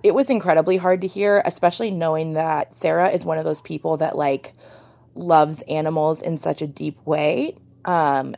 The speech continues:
and that animal, her dog, Maple, was just, like, everything to her. Um,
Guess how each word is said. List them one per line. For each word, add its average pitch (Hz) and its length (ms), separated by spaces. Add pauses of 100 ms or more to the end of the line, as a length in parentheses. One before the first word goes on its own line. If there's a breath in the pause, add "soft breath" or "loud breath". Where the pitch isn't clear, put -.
(140)
and 156 340
that 151 240
animal, 156 640 (180)
her 160 200
dog, 151 420
Maple, 151 480
was 156 200
just, - 220
like, 139 280 (320 loud breath)
everything 220 600
to 294 140
her. 294 340 (580 soft breath)
Um, 156 520